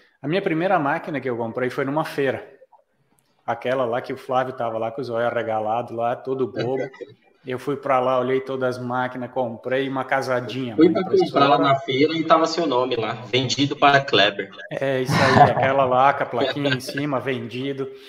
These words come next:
Speaker 1: É, comprei casado, uma plotter de recorte, uma plotter de impressão. Maravilha, a máquina veio, a transportadora derrubou a máquina dentro do caminhão,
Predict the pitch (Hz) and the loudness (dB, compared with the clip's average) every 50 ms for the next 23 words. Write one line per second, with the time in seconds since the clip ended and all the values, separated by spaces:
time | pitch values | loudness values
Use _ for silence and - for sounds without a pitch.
0 | - - - - - - - - - - 139 131 131 120 120 117 117 117 113 113 | -20 -20 -20 -20 -20 -16 -10 -10 -8 -6 -4 -4 -2 -2 -2 -2 -2 -4 -4 -4
1 | 113 113 - - 143 127 123 123 135 139 135 - 143 123 123 120 127 135 135 139 | -6 -8 -4 -4 -4 -2 -2 0 -2 -2 2 4 4 4 4 4 2 4 4 4
2 | 135 135 123 123 120 - - 131 131 127 139 127 120 120 113 131 127 - - 123 | 4 2 -2 -4 -4 -2 0 -2 0 0 -2 -6 -6 -8 -8 -8 -8 -2 -2 -2
3 | 127 127 - 131 120 117 - 127 123 123 - 120 117 123 123 117 - 113 110 - | -2 -2 -4 -8 -10 -8 -4 -4 -2 -2 -4 -6 -6 -8 -8 -6 -6 -6 -6 -8
4 | - - 131 127 123 123 - _ _ _ _ - _ _ _ _ _ _ _ _ | -8 -8 -8 -8 -8 -10 -14 _ _ _ _ -20 _ _ _ _ _ _ _ _
5 | _ _ _ _ _ _ _ _ _ _ _ _ _ _ _ _ _ _ - 135 | _ _ _ _ _ _ _ _ _ _ _ _ _ _ _ _ _ _ -4 0
6 | 139 151 147 143 135 123 110 120 131 135 131 127 123 120 127 127 131 135 - 139 | 2 4 6 4 4 2 0 -4 -4 -2 -2 0 -2 -2 -2 -2 -4 -4 -4 -6
7 | 135 131 127 113 113 120 131 135 139 143 139 139 143 143 139 131 135 143 139 127 | -6 -6 -6 -6 -6 -6 -4 -2 -2 -2 -2 -2 -2 -2 -2 -2 -4 -4 -8 -8
8 | - - 127 - - 127 120 123 131 131 131 127 127 131 120 123 117 113 127 127 | -8 -10 -8 -6 -6 -6 -4 -4 -4 -4 -2 -2 -4 -4 -4 -6 -6 -4 -4 -4
9 | 123 123 127 123 123 123 127 123 117 117 120 123 127 123 123 127 123 123 123 123 | -2 -2 -2 -4 -4 -4 -6 -8 -6 -6 -6 -6 -8 -6 -6 -6 -6 -6 -6 -6
10 | 123 123 123 123 127 123 - | -6 -6 -6 -6 -8 -10 -14